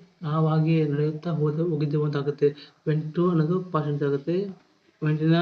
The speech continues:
ಪ್ರೆಸೆಂಟ್ ಟೆನ್ಸು go ಅಂತ ಆಗುತ್ತೆ. ಹಾಗೆ ಮುಂದುವರೆದು ಎಕ್ಸಾಂಪಲ್ ನಂಬರ್ ಸಿಕ್ಸ್ ಹೇಳ್ತಾ ಇದ್ದೀನಿ,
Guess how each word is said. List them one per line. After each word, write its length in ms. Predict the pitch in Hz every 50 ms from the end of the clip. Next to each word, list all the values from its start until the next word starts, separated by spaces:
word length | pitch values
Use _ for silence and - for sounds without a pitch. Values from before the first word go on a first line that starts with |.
| 180 190 185
ಪ್ರೆಸೆಂಟ್ 320 | 165 - - 156 151 143 147
ಟೆನ್ಸು 260 | 156 151 - - 175 170
go 180 | - - 165 156
ಅಂತ 160 | 156 147 143 151
ಆಗುತ್ತೆ. 400 | 143 135 143 139 - - 165 180 190 202 190 - _ _ _ _ _ _ _ _ _ _ _ _ _ _ _ _ _ _ _ _ -
ಹಾಗೆ 360 | 147 147 147 151 151 160 160 165 175 180
ಮುಂದುವರೆದು 440 | 170 160 147 147 147 151 147 170 180 185 185 - - - _ _ -
ಎಕ್ಸಾಂಪಲ್ 380 | 147 139 151 151 147 151 151
ನಂಬರ್ 200 | 151 147 147 147 -
ಸಿಕ್ಸ್ 180 | 160 151 -
ಹೇಳ್ತಾ 240 | 160 147 143 151 143
ಇದ್ದೀನಿ, 180 | 143 151 165